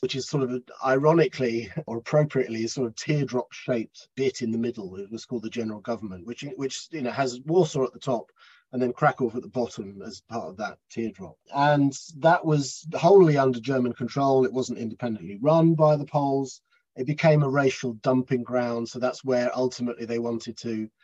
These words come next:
you know, deport all of the Jews into in the short term prior to their extermination. And they deported a lot of Poles into that territory as well. So that, as I said, became a sort of German-controlled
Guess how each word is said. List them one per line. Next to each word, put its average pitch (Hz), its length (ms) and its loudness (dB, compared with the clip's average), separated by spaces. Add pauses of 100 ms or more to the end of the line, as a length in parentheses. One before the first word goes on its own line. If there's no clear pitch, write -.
(240)
you 127 60 -8
know, 117 100 -2
deport 135 480 0
all 117 120 0
of 110 80 -6
the 120 100 -8
Jews 123 360 0
into 131 480 2
in 123 100 4
the 123 80 -2
short 127 300 -2
term 120 320 -6
prior 120 280 -6
to - 120 -12
their 117 260 -6 (380)
extermination. 131 800 2
And 139 140 2
they 147 80 2
deported 147 420 2
a 143 60 -2
lot 147 120 2
of 135 100 -12
Poles 165 340 4
into 104 220 -12
that 104 160 -10
territory 107 400 -12
as 107 100 -16
well. 123 320 0 (540)
So - 180 -2
that, 175 220 2
as 135 140 -4
I 139 40 -4
said, 120 260 -2
became 127 320 0
a 127 40 2
sort 123 220 -4
of 113 100 -6 (220)
German-controlled 151 1080 4